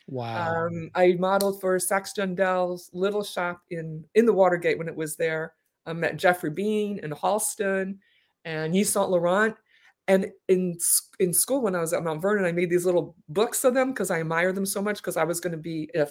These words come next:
Speaker 2: going in fashion merchandising. And
Speaker 1: Yeah.
Speaker 2: I made them books and then got to present them each with their book, uh, that I
Speaker 1: Wow.
Speaker 2: made. So that was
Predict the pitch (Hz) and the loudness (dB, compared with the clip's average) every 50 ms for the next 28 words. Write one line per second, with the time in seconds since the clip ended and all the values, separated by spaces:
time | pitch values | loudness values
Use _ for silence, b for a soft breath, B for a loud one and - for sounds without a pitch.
0 | - - 175 - - - - 180 180 175 170 160 - 175 165 - - 156 147 165 | -4 -12 -14 -14 -14 -4 -2 0 2 2 0 0 0 0 0 0 -2 -2 -2 -2
1 | 160 160 175 165 160 156 156 160 160 170 165 160 156 160 156 - - 139 131 135 | -2 -2 -2 0 2 2 2 0 0 -2 -4 -4 -4 -8 -8 -10 -10 -8 -6 -6
2 | 127 131 147 143 135 135 135 117 - _ _ _ _ _ _ - 170 175 175 190 | -6 -2 0 0 2 2 0 -2 -8 _ _ _ _ _ _ 0 2 4 6 6
3 | 190 202 196 202 185 175 214 220 220 - - 180 180 180 180 180 - _ - - | 6 8 6 6 6 6 6 6 6 6 6 6 6 4 0 0 -4 _ -2 0
4 | 202 190 - - - - 180 165 170 180 196 214 220 185 170 - 175 180 - - | 0 0 0 -2 -2 -2 -4 0 2 2 2 2 2 0 0 0 -6 -6 -6 -4
5 | - 180 175 - 160 156 151 202 269 - - - - - - _ _ _ _ - | -6 -6 -4 -4 -4 -4 -2 -4 -4 -4 -4 -6 -16 -20 -20 _ _ _ _ -20
6 | _ - - 110 107 156 147 123 127 127 120 117 101 95 - 82 80 - 139 139 | _ -14 -12 -10 -6 -4 0 2 2 4 2 2 0 0 -4 -4 -2 -2 -2 -2
7 | 143 - - - 160 156 170 - - 175 175 175 | -4 -6 -8 -6 0 0 0 2 2 0 0 0